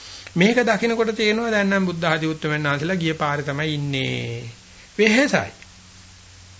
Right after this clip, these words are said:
මනට බෑගත්ත ගොයියා ඉහෙන් කනින් මඩ ගාගෙන මූණ කටපය ගාගෙන මඩ කොට මඩේ වෙලේ කොටන්න වගේ බින්නඟ කොටන්න වගේ ගොවිතැන් කියන්නේ ඕක තමයි. බින්නඟම කියන්නේ ඕක තමයි. එතකොට ඇති වෙනවා පුදුම මිහිරිකමක්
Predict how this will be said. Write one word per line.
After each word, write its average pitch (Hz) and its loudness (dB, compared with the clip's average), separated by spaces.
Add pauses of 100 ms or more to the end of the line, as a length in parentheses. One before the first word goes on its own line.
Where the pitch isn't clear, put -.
(560)
මනට 139 0
බෑගත්ත 135 2
ගොයියා 135 0
ඉහෙන් 147 -2
කනින් 143 -4
මඩ 131 -2
ගාගෙන 139 0 (200)
මූණ 139 -4
කටපය 143 -4
ගාගෙන 143 0
මඩ 143 -2
කොට 156 -4 (120)
මඩේ 135 0
වෙලේ 143 0
කොටන්න 147 -2
වගේ 160 2
බින්නඟ 143 0
කොටන්න 151 0
වගේ 165 2 (500)
ගොවිතැන් 233 0
කියන්නේ 247 -4
ඕක 320 -10
තමයි. 339 -6 (1300)
බින්නඟම 135 -2
කියන්නේ 165 -2
ඕක 180 -4
තමයි. 139 -8 (380)
එතකොට 254 -2
ඇති 202 0
වෙනවා 180 0
පුදුම 196 -4
මිහිරිකමක් 160 0